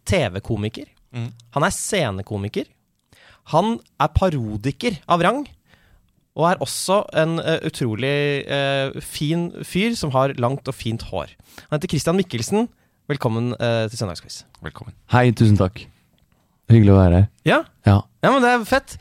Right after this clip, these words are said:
Speaker 3: Jeg har, eh, her en skive med surdeig <laughs> som jeg har ristet. Og så har jeg slåttsennep.
Speaker 1: Ja.
Speaker 3: En ganske fuktig eggerøre.
Speaker 1: På undersiden?
Speaker 3: Eh, nei, oppå.
Speaker 1: Ok.
Speaker 3: Ja, eh, e-, e-, eggerøre som jeg har laget selv.
Speaker 1: Ja.
Speaker 3: Og så har jeg to,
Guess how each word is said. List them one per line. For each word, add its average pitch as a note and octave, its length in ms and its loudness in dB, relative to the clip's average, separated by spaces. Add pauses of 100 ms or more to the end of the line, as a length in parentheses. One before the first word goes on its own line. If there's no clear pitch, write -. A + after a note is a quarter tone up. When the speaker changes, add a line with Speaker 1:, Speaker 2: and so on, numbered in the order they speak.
Speaker 3:
Jeg A2 160 -4
har, G#2+ 240 2
eh, G#2+ 180 2
her G2 280 0
en G2 460 -8
skive F2 400 -6
med F2 140 -4
surdeig F2+ 380 -6 (420)
<laughs> - 0 - (540)
som - 260 -6
jeg F#2 80 -2
har F2+ 160 -2
ristet. - 560 -10 (800)
Og - 80 -12
så F#2+ 100 -6
har F2+ 80 -2
jeg - 80 -12
slåttsennep. G2+ 680 -6 (380)
Speaker 1:
Ja. E3 180 2 (100)
Speaker 3:
En F#2+ 180 -8
ganske F#2 400 -6
fuktig - 480 -10
eggerøre. E2+ 420 -6 (120)
Speaker 1:
På F#3+ 120 2
undersiden? D#3 440 0 (560)
Speaker 3:
Eh, F#2+ 540 -2 (120)
nei, A#2 160 -6
oppå. - 300 -6 (120)
Speaker 1:
Ok. B2 140 -2 (140)
Speaker 3:
Ja, A2 160 -4 (300)
eh, F#2+ 500 -2 (180)
e-, F2+ 80 -8
e-, G2+ 240 -6
eggerøre E2+ 320 -8
som A#2+ 140 -12
jeg G#2 80 -6
har F#2 80 -6
laget D#2+ 180 -10
selv. C3 160 -10 (180)
Speaker 1:
Ja. C3 120 -2 (520)
Speaker 3:
Og F#2+ 140 -8
så F#2+ 160 -4
har E2 80 -2
jeg E2+ 320 -4
to, A2 320 -4